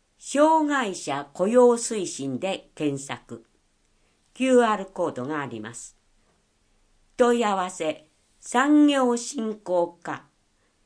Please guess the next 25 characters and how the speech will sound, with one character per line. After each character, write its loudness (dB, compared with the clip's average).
電 0
話、 -2
二 0
九 0
九 -2
八 -12
九 2
一 -4
五 0
七。 -4
経 -20
営 -14
者 -14
グ -12
ル -6
ー -14
プ -10
研 -4
究 -6
活 -6
動 2
費 -6
を -4
補 -2
助。 -10